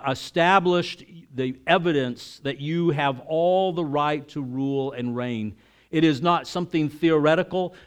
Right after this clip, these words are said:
but it is something that you've done in the earth. You've provided us with every good thing.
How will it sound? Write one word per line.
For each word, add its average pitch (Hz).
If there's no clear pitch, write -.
but 156
it 147
is 139
something 165
that 147
you've 131
done 156
in 151
the 151
earth. 131
You've 143
provided 143
us 143
with 139
every 156
good 147
thing. 147